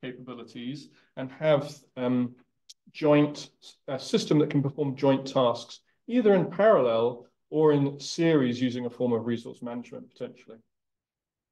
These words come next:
Okay, so that's perhaps the set, setting the scene as to justifying why we want to and what challenges we want to apply here. The U C L Aresta system. Okay, so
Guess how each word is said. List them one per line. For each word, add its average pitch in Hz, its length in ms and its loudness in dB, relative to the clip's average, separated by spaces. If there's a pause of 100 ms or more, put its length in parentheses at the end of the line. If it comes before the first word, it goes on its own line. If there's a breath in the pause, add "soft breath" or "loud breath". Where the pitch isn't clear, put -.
(1000)
Okay, 131 220 -6
so 147 160 -2
that's 160 200 0
perhaps - 300 0
the 151 60 -2
set, - 260 -6
setting 180 220 2
the 143 60 -4
scene 226 200 0
as 208 120 0
to 185 80 -6
justifying 151 600 0
why 135 460 4
we 127 120 -6
want 127 320 -8
to 127 140 -16
and 123 100 -14
what - 160 -16
challenges 120 480 -16
we 131 80 -20
want 135 180 -20
to 120 80 -16
apply 117 460 -10
here. 113 180 -18 (600)
The 202 60 -6
U 226 100 2
C 220 160 4
L 175 540 6
Aresta 170 480 4
system. 117 400 -10 (1400 soft breath)
Okay, 143 340 -2
so 190 480 0